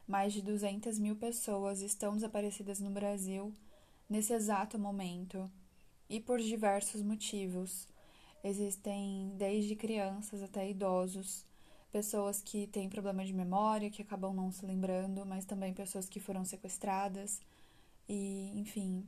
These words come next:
que seguem desaparecidas. Então, eu quero dizer pra vocês já aqui no início que não é necessário esperar vinte e quatro horas do desaparecimento de alguém. Assim que for percebida a ausência incomum de uma pessoa, é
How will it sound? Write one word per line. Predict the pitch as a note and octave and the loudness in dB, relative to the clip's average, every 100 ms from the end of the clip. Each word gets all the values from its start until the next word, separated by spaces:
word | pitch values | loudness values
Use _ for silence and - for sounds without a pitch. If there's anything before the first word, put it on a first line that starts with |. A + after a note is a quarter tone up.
| - - | -10 -6
que | G#3+ | -2
seguem | G#3+ G3 F#3+ F#3+ | 2 0 0 -2
desaparecidas. | F#3+ G3 G3+ G3 - F#3+ F#3 F#3+ - - - | -2 -2 -2 -2 -4 -4 -4 -4 -6 -16 -8
Então, | A3 A3 A3 G#3+ G#3+ G#3 | -4 0 2 2 0 0
eu | G#3+ | -2
quero | A3+ A3 | 0 0
dizer | G#3+ G#3+ G#3+ | 2 2 0
pra | G#3 G#3 | 0 0
vocês | G#3 G#3 G3+ G3 G3+ | 2 2 2 2 2
já | G3 F#3+ | 2 2
aqui | G3 G3 | 0 -2
no | |
início | G3 F#3+ F#3+ F#3 - G#3 G3+ - - - | 0 0 0 0 -2 -2 -6 -10 -18 -16
que | - A3+ | -4 0
não | A3+ B3+ C4 | 2 2 2
é | A3 G#3+ G#3 - | 2 0 -4 -4
necessário | G#3 G#3 A3 - G3+ F#3 F3+ F#3+ | 0 0 2 2 4 2 0 0
esperar | F#3+ F#3+ G#3+ G3 F3+ F3+ | -4 -2 0 2 2 0
vinte | G3 G#3+ | 0 -2
e | - | -2
quatro | A#3 A#3 B3 | -2 0 2
horas | G#3 G3 G3 F#3+ | 4 4 2 0
do | F3+ | -2
desaparecimento | F3+ F#3 F#3 G3 - G3 F#3+ F#3+ | 0 -2 -2 -2 -2 -2 -2 -2
de | F#3+ | 0
alguém. | F#3+ F#3 F3 E3+ - - | 2 2 -2 -4 -10 -2
Assim | G3+ G#3 A#3 | 2 4 2
que | A#3+ B3 | 0 -4
for | - A3+ A3 | -2 0 0
percebida | A3+ A#3 - C#4+ A3 A3+ G#3+ | -2 0 0 0 0 0 2
a | G#3+ | 2
ausência | G#3 F#3+ G3 G#3+ A#3+ G#3+ | 2 2 0 0 0 -2
incomum | G#3 G#3+ G3+ G3+ A#3+ | 0 0 0 0 0
de | B3 G3+ | 2 2
uma | F#3+ | 0
pessoa, | F#3+ F#3+ - G3+ A3 G3+ G3 - - - - - - | -2 -2 0 0 2 0 -2 -8 -20 -20 -20 -20 -2
é | G#3+ A3+ | 2 2